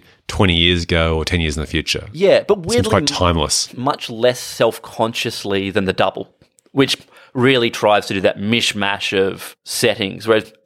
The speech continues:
Speaker 2: Enemy is much more sort of subdued in its, the possibility of when it's set.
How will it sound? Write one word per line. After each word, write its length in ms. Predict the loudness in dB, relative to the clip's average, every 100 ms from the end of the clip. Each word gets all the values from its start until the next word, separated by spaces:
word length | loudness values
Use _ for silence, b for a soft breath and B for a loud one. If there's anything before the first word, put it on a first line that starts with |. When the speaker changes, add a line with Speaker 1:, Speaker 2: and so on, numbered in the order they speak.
| -4
Speaker 2:
Enemy 360 | -2 2 2
is 100 | 2
much 240 | 0 -2 -2
more 180 | -2 -2
sort 160 | -2
of 80 | -4
subdued 760 | -2 -2 -4 -8 -4 -2 -2 -2
in 120 | -4
its, 280 | -8 -12 -14 -18 -20 _ _
the 80 | -4
possibility 720 | -4 -4 -4 -2 0 0 0
of 100 | -2
when 120 | -2 -4
it's 120 | -8
set. 440 | -4 -4 -4 -14